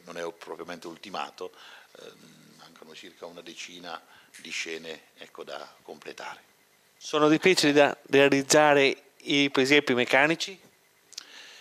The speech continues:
Speaker 1: Eh, beh, ehm, difficili, sì, sì, eh, ci sono delle difficoltà, ci sono delle difficoltà, eh, tecniche appunto per trovare, ehm, ecco, movimenti che siano fatti bene,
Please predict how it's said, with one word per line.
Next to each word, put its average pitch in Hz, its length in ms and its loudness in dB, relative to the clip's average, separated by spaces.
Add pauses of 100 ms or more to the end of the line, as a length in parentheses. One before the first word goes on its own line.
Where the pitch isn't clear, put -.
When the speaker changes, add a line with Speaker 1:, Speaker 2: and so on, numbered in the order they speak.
(260)
Speaker 1:
Eh, - 200 -14
beh, - 220 -6
ehm, 87 1040 -8
difficili, 101 920 -6
sì, - 560 -2
sì, 101 500 -2
eh, 82 360 -10
ci - 160 -8
sono 104 260 -4
delle 92 240 -10
difficoltà, 87 1040 -4 (280)
ci - 80 -8
sono 80 200 -8
delle 80 180 -16
difficoltà, 80 680 -4 (300)
eh, - 320 -18
tecniche 90 840 -10
appunto 82 460 -14
per 80 200 -14
trovare, 80 580 -8 (340)
ehm, 78 480 -18
ecco, 76 240 -20
movimenti 80 580 -16
che 76 140 -16
siano 78 320 -10
fatti 76 360 -16
bene, 87 640 -6